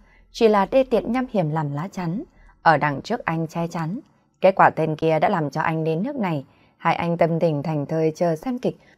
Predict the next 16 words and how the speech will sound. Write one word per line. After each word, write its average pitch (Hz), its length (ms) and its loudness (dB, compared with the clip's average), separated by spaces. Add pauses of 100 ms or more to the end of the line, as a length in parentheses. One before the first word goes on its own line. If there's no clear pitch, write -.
(140)
toàn 208 220 4
bộ 196 120 6
đều 202 220 2
biến 202 240 0
mất, 339 120 -8 (360)
muốn 160 440 0
phiền 147 280 2
đến 170 200 0
chết 311 220 -10
đây 165 180 2
rồi. 151 300 -6 (520)
Đúng 160 200 2
là 196 60 4
tên 160 240 -2
hỗn 226 220 -2
đản, 175 180 -6